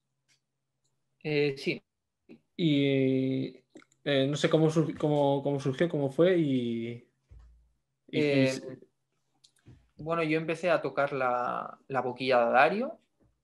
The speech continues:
Speaker 1: y las cañas de Dario ya tocaba. Y un amigo, eh, Nicola Peretto, le, le habló de mí a Jean-François Bescon,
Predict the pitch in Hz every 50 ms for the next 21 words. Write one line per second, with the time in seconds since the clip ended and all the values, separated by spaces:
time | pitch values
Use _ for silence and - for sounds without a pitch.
0 | _ _ - 156 151 143 143 139 - - 147 151 147 139 139 135 139 139 139 143
1 | 147 147 139 127 120 120 117 - 123 131 143 185 277 - - _ _ _ _ _
2 | _ _ _ _ _ _ _ _ _ _ _ _ _ _ _ _ _ _ _ _
3 | _ _ _ - 170 165 160 156 156 151 147 143 139 139 139 135 131 135 - -
4 | _ - _ _ _ _ _ _ _ - 180 185 190 185 180 196 202 196 180 190
5 | 214 240 233 - - 143 143 139 135 139 139 135 - 160 160 160 156 156 156 175
6 | 180 180 - 170 220 - - _ _ _ _ _ _ _ _ _ _ _ _ _
7 | _ _ _ _ _ _ _ _ _ - - 147 147 143 139 139 135 127 123 123
8 | 117 110 104 101 - _ - 135 139 135 135 139 139 139 135 135 135 139 143 147
9 | 147 143 127 117 123 123 123 127 127 127 131 127 127 - 131 127 127 - - 139
10 | 135 139 127 131 - - 165 160 160 180 233 - -